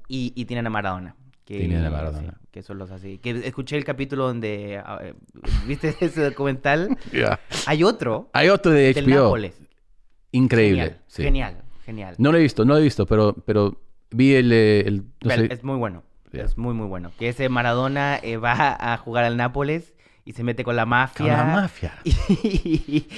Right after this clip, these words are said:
Speaker 1: y es como el mejor jugador del mundo en un pueblo de mierda al final de Italia.
Speaker 2: <laughs>
Speaker 1: Es una locura.
Speaker 2: Pero es, eh, perfecto. Uno la cura porque es, también es un loco,
Speaker 1: Bueno,
Speaker 2: completamente loco.
Speaker 1: hay una, hay un programa,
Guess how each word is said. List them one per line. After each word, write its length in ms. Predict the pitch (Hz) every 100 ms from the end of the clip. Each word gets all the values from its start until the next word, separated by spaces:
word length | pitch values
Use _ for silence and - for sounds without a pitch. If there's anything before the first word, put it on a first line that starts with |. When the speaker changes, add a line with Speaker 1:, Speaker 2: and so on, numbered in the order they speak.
| 220
Speaker 1:
y 60 | 160
es 40 |
como 200 | 165 240 -
el 80 |
mejor 380 | 175 165 - 185
jugador 320 | 185 180 175
del 100 | 170
mundo 460 | 160 165 170 196 220 - _ -
en 160 | 131
un 400 | 143 151 151 151 127
pueblo 400 | 151 151 147 165
de 100 | 151
mierda 540 | 143 165 170 170 185
al 120 | 180 160
final 280 | 156 160
de 80 | 160
Italia. 580 | 151 160 165 180 185 196 220
Speaker 2:
<laughs> 40 | - - - 131 - 170
Speaker 1:
Es 280 | 160 160 -
una 160 | 196 202
locura. 600 | 214 185 180 165 92 -
Speaker 2:
Pero 220 | 135 117
es, 180 | 117 120 - -
eh, 180 | - 104 - -
perfecto. 500 | 113 - 156 - 123
Uno 140 | 156
la 140 | 139 120
cura 180 | 160
porque 260 | 143 123 131
es, 160 | 131 -
también 320 | 110 131 135
es 180 | - 131
un 180 | 156 151
loco, 280 | 220 - 90
Speaker 1:
Bueno, 120 | -
Speaker 2:
completamente 600 | 104 123 165 135 147 147
loco. 380 | 165 160 - 82
Speaker 1:
hay 200 | 135 147
una, 360 | 170 165 147 -
hay 80 | 131
un 80 | 131
programa, 480 | 135 127 143 156